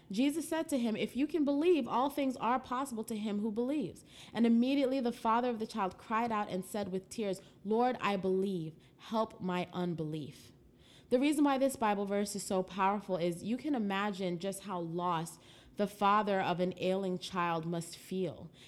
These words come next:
And they're turning to somebody, turning to Jesus for guidance, for healing. And you do believe, right? Like, you're not gonna come to God if you don't believe. The fact that you're praying shows a certain belief in God.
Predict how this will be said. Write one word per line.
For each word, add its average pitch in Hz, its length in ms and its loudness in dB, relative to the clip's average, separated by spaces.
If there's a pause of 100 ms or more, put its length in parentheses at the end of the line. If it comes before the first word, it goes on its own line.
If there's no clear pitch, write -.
And 196 160 0
they're 202 120 0
turning 285 440 -2
to 269 140 -6
somebody, 190 560 -2
turning 240 340 -4
to 247 140 -6
Jesus 175 560 -6 (260)
for 208 240 -4
guidance, 196 600 -2
for 190 160 -8
healing. 196 640 -4 (420)
And 240 160 2
you 277 140 4
do 311 240 4
believe, 208 440 0
right? 196 240 -2
Like, 240 240 0
you're 262 120 2
not 311 160 0
gonna 311 180 -2
come 254 300 -2
to 247 100 0
God 196 460 -2
if 190 160 -6
you 202 100 -2
don't 208 240 2
believe. 175 580 -2 (500)
The 190 120 0
fact 262 240 0
that 277 160 -4
you're 262 80 0
praying 240 600 -2
shows 240 540 0
a 185 80 -4
certain 226 440 0
belief 180 360 -4
in 160 120 -6
God. 147 340 -8